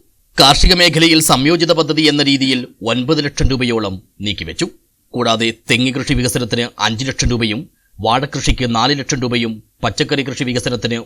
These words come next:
ഒരു ലക്ഷം രൂപയും കിഴങ്ങ് വിളകൾക്ക് നാല് ലക്ഷം രൂപയും അനുവദിച്ചു. ഒപ്പം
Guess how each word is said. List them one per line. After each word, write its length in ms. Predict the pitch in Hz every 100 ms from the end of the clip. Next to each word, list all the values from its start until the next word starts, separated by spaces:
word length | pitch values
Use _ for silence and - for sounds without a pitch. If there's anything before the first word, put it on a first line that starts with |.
| -
ഒരു 120 | 113 135
ലക്ഷം 180 | 123 135
രൂപയും 280 | 120 113 110 110 _ _ _ -
കിഴങ്ങ് 280 | 131 139 147
വിളകൾക്ക് 400 | 143 135 131 135 123
നാല് 200 | 120 147 151
ലക്ഷം 200 | - 135
രൂപയും 300 | 127 113 101 95 - 98
അനുവദിച്ചു. 380 | 90 80 80 - - - _ _ -
ഒപ്പം 200 | 113 117